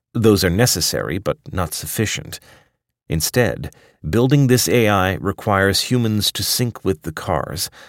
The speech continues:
understanding the world as they do. As much as anyone can, the drivers out at Castle know what it is to be one of these cars, to see and make decisions like them. Maybe that goes both ways, too.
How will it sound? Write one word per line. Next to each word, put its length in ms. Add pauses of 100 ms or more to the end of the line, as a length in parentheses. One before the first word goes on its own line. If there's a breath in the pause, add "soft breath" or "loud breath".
(140 loud breath)
understanding 800
the 80
world 340
as 200
they 140
do. 440 (960)
As 160
much 200
as 160
anyone 400
can, 540 (300 soft breath)
the 120
drivers 520
out 160
at 100
Castle 640
know 220
what 240
it 100
is 260
to 100
be 100
one 180
of 120
these 240
cars, 540 (360 soft breath)
to 100
see 520
and 200
make 220
decisions 680
like 220
them. 300 (640 soft breath)
Maybe 300
that 260
goes 320
both 320
ways, 360
too. 440